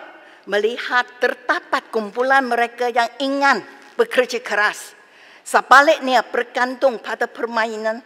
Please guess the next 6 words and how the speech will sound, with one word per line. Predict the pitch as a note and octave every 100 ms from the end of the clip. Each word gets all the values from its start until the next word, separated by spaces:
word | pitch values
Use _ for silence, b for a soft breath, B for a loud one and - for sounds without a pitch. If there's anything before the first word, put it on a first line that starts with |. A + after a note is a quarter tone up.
| _ _ -
lama | G3 A3 G#3+ G#3
mereka, | F3+ E3 - D#3+ C3 - b b
iaitu | A3 B3+ A#3 A#3
menggunakan | A3+ G3 F3 A3 C#4 C#4+ C4+ C4
isu-isu | C4 B3 - C4 B3 B3 B3+ A#3
perkawanan | A3+ - A3+ A3+ A#3+ D#4